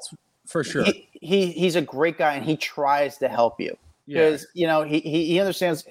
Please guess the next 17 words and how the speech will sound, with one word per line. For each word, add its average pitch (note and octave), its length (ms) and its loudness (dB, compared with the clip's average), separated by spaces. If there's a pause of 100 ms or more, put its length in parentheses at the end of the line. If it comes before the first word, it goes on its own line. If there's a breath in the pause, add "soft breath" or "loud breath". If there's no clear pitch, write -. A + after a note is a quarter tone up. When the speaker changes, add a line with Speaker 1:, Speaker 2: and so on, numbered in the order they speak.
Speaker 2:
I D#3+ 100 6
think E3+ 180 0
he F3+ 140 0
understands C#3+ 680 0
it, C#3 140 2
and C3 80 -6
he A#2+ 40 -10
tries B2 280 2
to B2 60 -10
help A#2 220 2
you. A2 120 0 (640 loud breath)
But G#3 140 4
then B3 100 2
there's B3+ 260 -2
other G#3 240 2
comedians, C#3+ 800 0
or D3 320 2